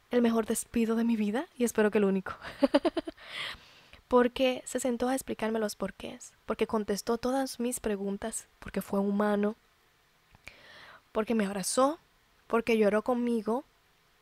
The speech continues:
y lo adoro y lo bendigo en el nombre de Jesús por ser el increíble ser humano que es. Pues nada, ya, ya vieron que me puse sentimental porque viajé para allá atrás, no sé a buscar qué, pero tengo que contárselos. Todos vivimos momentos, niños.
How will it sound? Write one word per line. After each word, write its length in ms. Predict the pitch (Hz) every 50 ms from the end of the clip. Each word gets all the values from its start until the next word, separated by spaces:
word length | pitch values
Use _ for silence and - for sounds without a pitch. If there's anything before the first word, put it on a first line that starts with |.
| _ _ -
y 80 | 226
lo 100 | 208 208
adoro 340 | 196 190 202 214 233 254 254
y 80 | 247 220
lo 120 | 208 190
bendigo 500 | 185 190 185 185 185 214 240 233 220 233
en 80 | 220 208
el 80 | 190
nombre 220 | 190 202 190 208 208
de 80 | 202
Jesús 300 | 202 196 196 - 208 202
por 200 | - - 190 180
ser 180 | - - 202 196
el 120 | 196 196
increíble 540 | 190 196 190 - 202 202 202 220 220 226 233
ser 260 | 233 - - 226 220
humano 400 | 220 214 208 208 208 208 208 208
que 220 | - - 208 190 196
es. 280 | 180 - - - - - - - - - - - _ _ _ _ _ _ _ _ _ _ _ _ _ - _ _ _ _ - - - - - - - _ _ -
Pues 160 | - 233 240
nada, 340 | 262 294 311 294 254 294 392 - _ _ _ _ -
ya, 240 | 208 202 202 214 196
ya 160 | 185 202 208
vieron 180 | 208 214 214
que 60 | 208 202
me 40 |
puse 220 | 196 196 165 - 185
sentimental 560 | - 196 190 190 180 180 180 190 - 262 247
porque 240 | - 214 - 180 185
viajé 500 | 214 196 175 180 185 185 - 180 196 190
para 140 | - 190 185
allá 120 | 180 185
atrás, 400 | 175 - 254 277 269 247 262 254
no 100 | 208 196
sé 100 | - -
a 40 | 208
buscar 260 | 208 202 - 214 208
qué, 160 | - - - -
pero 160 | - - 226
tengo 200 | - 294 311 294
que 100 | 269 -
contárselos. 720 | 202 185 180 - - - - - - - - - - - _ _ _ _ _ _ -
Todos 200 | 254 254 254 -
vivimos 340 | 254 262 269 277 277 277 269
momentos, 520 | 277 269 269 277 294 285 - 294 254 -
niños. 540 | 233 240 240 240 240 240 240 233 - -